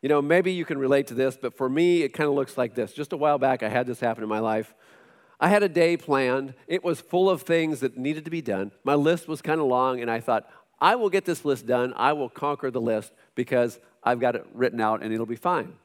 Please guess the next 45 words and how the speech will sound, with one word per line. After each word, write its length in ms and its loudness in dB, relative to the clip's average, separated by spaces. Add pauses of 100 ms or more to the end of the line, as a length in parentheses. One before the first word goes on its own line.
(600)
Well, 220 4
in 100 0
about 300 2
the 80 -2
middle 280 2
of 120 2
my 160 2
day, 340 2
when 200 -4
I 80 0
had 120 -4
kinda 220 -2
started 260 -2
on 80 0
my 80 2
list 300 0
and 80 -10
began 260 -4
checking 380 -10
things 240 -6
off 240 -4
rather 260 -4
uneventfully, 720 -8 (680)
what 140 0
happened 360 0
was 180 -2
I 100 0
got 180 0
a 40 -10
phone 260 -6
call 340 -10 (360)
from 140 -8
the 60 -8
hospital, 520 -10 (500)
and 100 -8
there 100 -6
was 120 -12
an 60 -12
emergency 400 -10
room 180 -16
call. 320 -16 (640)
Now, 320 2 (680)
lest 220 2
you 80 -6
think, 340 -2